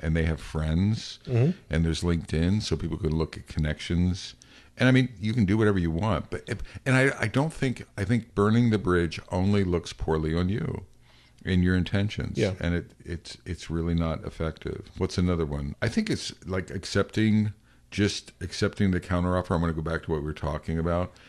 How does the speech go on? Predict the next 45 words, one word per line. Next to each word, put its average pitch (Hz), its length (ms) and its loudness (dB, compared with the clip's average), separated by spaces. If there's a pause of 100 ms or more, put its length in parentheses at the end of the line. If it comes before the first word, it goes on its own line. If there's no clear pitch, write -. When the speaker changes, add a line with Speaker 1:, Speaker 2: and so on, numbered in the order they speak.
(120)
Speaker 1:
It's 87 180 0
all 110 180 4
about 113 260 4
the 87 80 2
money. 87 480 2 (120)
Speaker 2:
Mm-hmm. 135 300 2 (260)
Speaker 1:
And, 87 640 0
uh, 78 200 -4
I'm 87 100 0
gonna 87 180 2
accept 87 300 -4
the 87 80 -4
counteroffer, 85 680 -2
then 87 160 2
I'm 98 100 2
gonna 92 180 2
hang 85 180 2
out 85 140 2
for - 100 -2
a 82 40 0
little 80 180 2
while, 78 160 2
and 78 80 0
then 78 80 -2
I'm 78 80 -2
gonna 73 120 -4
leave. 76 480 -6 (120)
I, 92 140 -6 (280)
I, 90 80 -4 (160)
I 92 120 -6
think 139 280 -4
that's, - 460 -6 (560)
that's - 260 -2
a 90 40 -4
mistake. 80 760 -4 (240)
That 98 140 -2
you're, 92 220 -2
if - 240 -8
you're 98 80 0
just 120 280 0
chasing 95 760 0
titles 92 580 0
and 78 180 -2
salary 80 800 -2
and, 71 400 -6